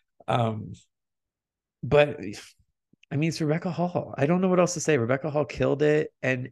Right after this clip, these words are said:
it's very original.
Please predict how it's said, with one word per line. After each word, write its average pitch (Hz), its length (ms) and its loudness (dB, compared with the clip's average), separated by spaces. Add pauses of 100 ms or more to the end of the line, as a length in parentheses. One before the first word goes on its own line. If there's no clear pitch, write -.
it's - 420 -6 (340)
very 123 640 0
original. 113 800 -2